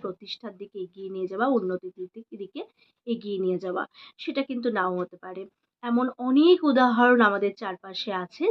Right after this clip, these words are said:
যারা, যারা যথেষ্ট সাফল্য পেয়েছে, যথেষ্ট উন্নতি করেছে,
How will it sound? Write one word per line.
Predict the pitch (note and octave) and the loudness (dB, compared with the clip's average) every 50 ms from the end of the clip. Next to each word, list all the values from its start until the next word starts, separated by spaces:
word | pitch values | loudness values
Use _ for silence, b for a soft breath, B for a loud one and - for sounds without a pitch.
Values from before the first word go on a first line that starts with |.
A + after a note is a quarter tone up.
| F4 D4+ | 0 0
যারা, | G#3+ F#3 F#3 F3+ - G3 G3 G3 B B B B B B B - | 0 -2 -2 -6 -8 -6 -8 -8 B B B B B B B -10
যারা | A3+ G#3 G3 G#3 G#3 F#3+ - | -8 -6 -4 -4 -4 -4 -4
যথেষ্ট | G3+ G#3 _ - D4+ F4+ F#4 - - - G4 F#4+ F#4+ | -6 -6 _ -2 -2 -2 -2 -2 0 0 0 0 4
সাফল্য | - F4+ G4+ - - E4 E4 D#4 D#4 D#4+ D#4 - | 4 4 4 4 0 -2 0 2 2 0 0 -2
পেয়েছে, | D4+ D4+ D4+ D4 - - D#4 C#4 | -4 -4 -4 -6 -6 -6 -4 0
যথেষ্ট | A#3+ A3 G3 - - C#4 D4 - - - D#4+ D4+ | 0 0 0 -2 -4 -8 -8 -8 -8 -8 -6 -4
উন্নতি | C#4+ C#4+ C#4+ C#4+ C#4 - C#4+ C4+ - | -2 0 0 0 -2 -4 -10 -10 -10
করেছে, | C4+ C4+ C4+ - | -10 -10 -10 -10